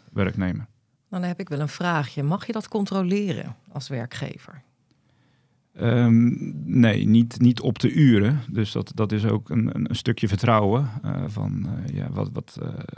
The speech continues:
Speaker 1: wat, wat doe je? Hoe gaat dat? Doe je dat ieder weekend? Doe je twee keer in het weekend? Of, eh, of, of is dat één dag? Hoeveel uur? Eh, dus dat is de opene communicatie waar we het net over hadden. Eh, dat is heel belangrijk.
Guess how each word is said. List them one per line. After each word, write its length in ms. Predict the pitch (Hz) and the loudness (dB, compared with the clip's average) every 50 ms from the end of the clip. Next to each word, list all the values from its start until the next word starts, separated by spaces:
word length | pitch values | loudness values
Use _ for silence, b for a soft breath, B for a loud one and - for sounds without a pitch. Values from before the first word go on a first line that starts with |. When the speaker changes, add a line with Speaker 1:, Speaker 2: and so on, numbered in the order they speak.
| - - | -12 -10
Speaker 1:
wat, 240 | - 104 107 110 101 | -4 0 0 2 2
wat 180 | 101 107 98 95 | 2 2 4 4
doe 140 | 104 104 | 4 4
je? 100 | 104 110 | 4 4
Hoe 240 | 110 107 104 101 95 | 2 2 2 0 0
gaat 280 | - 113 104 101 107 - | 0 0 0 0 -2 -2
dat? 240 | - 120 117 - - | -4 -4 -4 -6 -4
Doe 120 | - 107 | -2 0
je 60 | 107 98 | 0 0
dat 140 | 104 - | 0 -2
ieder 200 | - - 107 104 | 0 2 2 4
weekend? 480 | 101 104 104 - 117 113 117 123 - - - | 4 2 2 2 2 2 2 -2 -4 -10 -8
Doe 140 | - 107 101 | -6 -4 -4
je 100 | 98 92 | -2 -4
twee 200 | - - 101 104 | -4 -4 -4 -2
keer 120 | 98 117 | 0 0
in 60 | 110 107 | 0 0
het 80 | 104 | 0
weekend? 420 | 107 107 104 - 110 113 120 110 95 | -2 -4 -2 -2 -2 -2 -2 -4 -6
Of, 180 | 95 87 - | -8 -10 -10
eh, 220 | - 92 98 107 - | -10 -8 -8 -8 -8
of, 80 | - | -8
of 180 | 104 - - 101 | -8 -8 -6 -6
is 120 | 95 - | -6 -6
dat 140 | - - - | -6 -6 -4
één 220 | - - 104 107 | -2 0 2 2
dag? 220 | 101 107 117 117 - | 2 2 0 -2 -2
Hoeveel 280 | 117 107 95 101 101 | -2 -2 0 0 0
uur? 280 | - 104 110 117 143 - B B B B B B B B B B B B _ | 2 2 2 2 0 -2 B B B B B B B B B B B B _
Eh, 260 | - - 98 107 104 104 | -6 -4 -2 -2 -2 0
dus 160 | 92 101 95 | -2 -2 0
dat 160 | - 110 104 110 | 0 0 0 0
is 120 | 104 - | -2 -2
de 100 | - 123 | -2 0
opene 300 | 107 123 110 - 113 110 | 0 0 0 2 0 0
communicatie 840 | 104 - 104 101 95 - 127 117 110 110 - - - 110 98 90 101 | 0 0 0 0 0 0 0 0 0 -2 -2 -2 0 0 0 -2 -4
waar 140 | 117 107 101 | -4 -2 -2
we 60 | 98 | -2
het 100 | 95 - | -2 -2
net 160 | 110 104 95 | -2 -2 -2
over 260 | 98 92 90 82 98 95 | -4 -6 -6 -6 -6 -4
hadden. 280 | 92 98 110 143 156 b b b b b b b b b b b b _ | -4 -4 -4 -6 -8 b b b b b b b b b b b b _
Eh, 140 | - - | -8 -6
dat 200 | 87 90 98 101 | -4 -2 -2 -2
is 60 | 98 - | 0 2
heel 160 | 104 101 95 | 0 2 2
belangrijk. 680 | 101 95 95 92 95 98 98 110 117 - - - _ | 2 2 2 2 2 0 0 -2 -4 -6 -12 -20 _